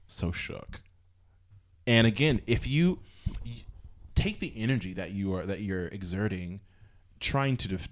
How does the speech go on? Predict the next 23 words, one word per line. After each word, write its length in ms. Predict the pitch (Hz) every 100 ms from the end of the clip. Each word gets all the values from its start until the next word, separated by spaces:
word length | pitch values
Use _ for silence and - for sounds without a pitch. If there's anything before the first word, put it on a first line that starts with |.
| -
defend 500 | 101 - 139 165 131
this, 260 | 92 69 -
def-, 300 | 104 - 107
defend 340 | - - 147
your 100 | 98
shookness 760 | - - 127 - 90 - - - - - - _ - -
into, 680 | 123 127 - - - 131 113 - - - -
<laughs> 400 | - - - -
into 220 | 117 113
figuring 500 | - 127 117 113 107
out 380 | 98 95 95 - - - _ - - - _ _ - _ _ - _ _ _
maybe 220 | 107 120
why 260 | 131 139 143
I 40 |
don't 160 | 147 175
like 160 | 98 -
black 180 | -
people, 240 | - - -
why 240 | 110 117
I 40 | 117
don't 160 | 101
like 160 | 71 -
Asians. 440 | - - - -